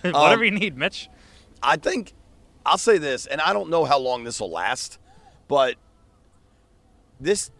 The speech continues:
Speaker 2: team organization is clearly trying to redo everything, right? Like, the culture, we keep hearing about all these things. And right now, again, I don't know how long this lasts,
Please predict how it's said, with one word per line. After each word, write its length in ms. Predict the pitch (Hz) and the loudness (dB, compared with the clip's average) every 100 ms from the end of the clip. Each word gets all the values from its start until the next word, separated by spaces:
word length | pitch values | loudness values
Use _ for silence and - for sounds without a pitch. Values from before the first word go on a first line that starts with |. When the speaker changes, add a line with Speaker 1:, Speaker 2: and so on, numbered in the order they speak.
| _ _ - - | _ _ -20 -16
Speaker 2:
team 440 | - 156 160 160 131 | -12 -8 -6 -8 -6
organization 720 | 135 135 131 110 120 117 110 | -4 -4 -6 -8 -8 -8 -10
is 100 | 98 | -14
clearly 480 | - 135 139 135 123 | -10 -6 -4 -4 -6
trying 360 | - 123 113 | -8 -8 -10
to 140 | 107 113 | -10 -12
redo 600 | 104 120 117 101 113 107 107 | -8 -6 -6 -6 -8 -6 -6
everything, 520 | 107 98 87 76 73 | -6 -6 -12 -14 -12
right? 320 | 78 101 117 98 | -8 -8 -8 -8
Like, 240 | 90 - - - - - - | -10 -10 -20 -20 -20 -20 -14
the 80 | 104 | -10
culture, 560 | - 147 - 135 123 | -4 -4 -2 -4 -2
we 120 | 120 113 | -4 -6
keep 180 | 123 | -8
hearing 240 | 98 117 110 | -8 -10 -6
about 220 | 104 104 | -4 -2
all 180 | 117 113 | 0 -2
these 180 | 104 - | -4 -8
things. 320 | 87 78 - _ _ _ _ - | -8 -10 -18 _ _ _ _ -6
And 480 | 117 117 110 104 - - - - - - - - - - - - - - - - - - - | -4 -2 -4 -8 -16 -20 -20 -20 -20 -20 -20 -20 -20 -20 -20 -20 -20 -20 -20 -20 -20 -20 -20
right 300 | 120 147 220 - | -6 -2 -2 -2
now, 460 | 156 156 127 120 127 | 4 6 6 4 0
again, 320 | 135 151 131 | 0 2 4
I 120 | 135 | 2
don't 80 | 170 | 2
know 80 | 151 | 2
how 120 | 147 | 4
long 200 | 135 127 | 2 -2
this 180 | 113 107 | -4 -2
lasts, 420 | 107 92 - | -2 -2 -8